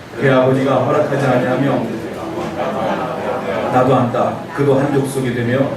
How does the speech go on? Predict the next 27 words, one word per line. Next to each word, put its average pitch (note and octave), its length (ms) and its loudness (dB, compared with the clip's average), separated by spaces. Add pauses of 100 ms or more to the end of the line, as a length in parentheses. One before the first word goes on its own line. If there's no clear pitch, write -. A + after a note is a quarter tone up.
(140)
그도 C3 180 2
크게 - 280 0
되려니와 B2+ 580 2 (340)
그의 C3+ 120 2
아버지 A#2+ 340 2 (120)
아우가 B2+ 440 2
그보다 A#2+ 380 2
큰 E3 180 -2
자가 C#3 260 2
되고 B2 420 2 (200)
그의 C3+ 140 4
자손이 B2 440 2
여러 B2 200 6
민족을 A#2+ 420 0
이루려 C3+ 280 0
하고." - 320 0 (580)
두 D#3+ 120 0
번 F#3+ 180 4
말해요. E3+ 480 4 (220)
"안다. E3+ 540 2 (260)
내 D3 100 0
아들아, D#3+ 400 4
안다." D3+ 480 2 (160)
무슨 D3+ 180 -8
말이에요? D3 320 0
야곱이 D#3+ 300 0
급해요. - 340 0